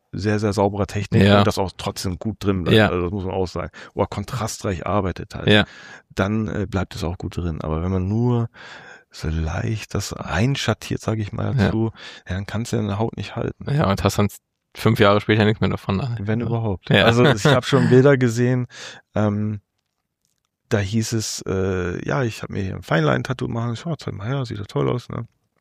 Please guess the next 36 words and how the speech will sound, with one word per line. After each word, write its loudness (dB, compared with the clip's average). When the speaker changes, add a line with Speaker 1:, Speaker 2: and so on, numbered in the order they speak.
Speaker 1:
"Ja, 0
ist 0
es -4
denn?" -2
"Das -4
sah 0
auch 2
sauber 0
gestochen -8
aus." -6
Das 4
Speaker 2:
Mhm. 4
Speaker 1:
war 2
drei 0
Monate -4
alt. -4
Speaker 2:
<laughs> 2
Okay. 4
Speaker 1:
Das 2
sah 6
aber 4
aus 2
wie 2
ein 0
paar 0
Jahre 6
alt. 4
Das 6
ist -2
halt 2
der 2
Unterschied -2
Speaker 2:
Ja, 8
Speaker 1:
halt, 0
ne? 4
Speaker 2:
okay. 6